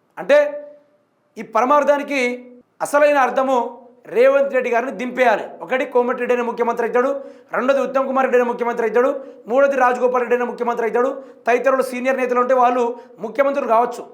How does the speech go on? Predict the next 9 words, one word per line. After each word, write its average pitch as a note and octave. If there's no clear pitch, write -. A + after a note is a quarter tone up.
అంటే A3+
మాట A3
వరుసగా B3+
అంటున్నా, A#3
వీళ్ళకు C4
ముఖ్యమంత్రి C#4
పదవి C4+
ఇచ్చేటోళ్ళంతా C4
ఈసారి C4+